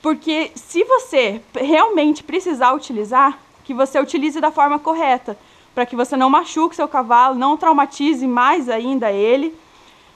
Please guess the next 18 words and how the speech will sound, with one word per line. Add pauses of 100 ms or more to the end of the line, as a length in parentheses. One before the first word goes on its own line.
Então,
é (120)
por
isso
que
eu
falei
que
esse
vídeo
é
um
pouquinho
polêmico,
porque
é
uma
forma